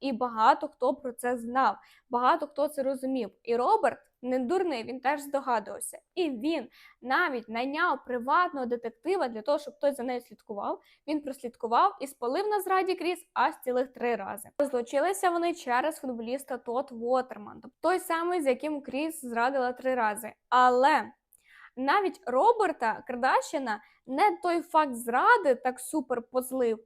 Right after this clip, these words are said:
а той факт, що це все відбувалося в їхньому будинку, в їхній спальні, тобто в їхньому ліжку, і в той час, коли діти також були вдома. І навіть, а, потім говорили те, що Кріс,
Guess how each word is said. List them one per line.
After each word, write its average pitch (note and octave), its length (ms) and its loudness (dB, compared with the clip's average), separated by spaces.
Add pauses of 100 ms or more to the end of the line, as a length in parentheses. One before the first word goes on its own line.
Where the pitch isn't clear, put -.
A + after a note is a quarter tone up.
а B3+ 100 0
той F#4 220 0
факт, F#4 400 0
що C4 120 -10
це C#4 180 -8
все C#4 500 -2
відбувалося B3+ 760 -2
в G#3 60 -12
їхньому C4 360 -6
будинку, C4 680 -4 (320)
в A3 120 -10
їхній C#4 440 -2
спальні, A3+ 580 0
тобто A#3 260 -4
в G3+ 60 -10
їхньому E4+ 420 0
ліжку, C4+ 540 -2 (320)
і E4+ 100 2
в - 140 -6
той D4 240 2
час, E4 460 2
коли C4 220 2
діти B3+ 460 0
також C#4+ 400 0
були B3+ 260 -2
вдома. B3+ 560 0 (320)
І E4 120 0
навіть, D4 600 2 (320)
а, A#3+ 460 0 (160)
потім C#4+ 480 2
говорили B3+ 600 0
те, C4 220 -2
що A3+ 240 -14
Кріс, D4 480 -6